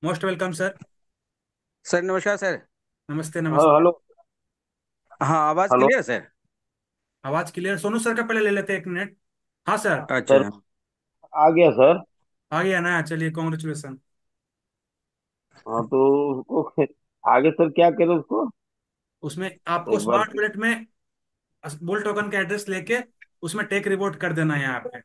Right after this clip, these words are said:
Speaker 1: यहाँ पे देखिए, आप इंटर एड्रेस डालोगे,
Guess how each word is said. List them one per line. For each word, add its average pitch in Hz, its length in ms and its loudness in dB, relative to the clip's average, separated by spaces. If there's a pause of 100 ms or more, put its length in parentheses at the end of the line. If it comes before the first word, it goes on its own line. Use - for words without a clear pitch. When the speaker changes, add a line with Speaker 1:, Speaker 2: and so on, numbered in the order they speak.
(1160)
Speaker 1:
यहाँ 151 160 -4
पे 175 100 -6
देखिए, 175 260 -4
आप 185 260 -4 (1120)
इंटर 185 280 0
एड्रेस 196 300 0
डालोगे, 196 420 0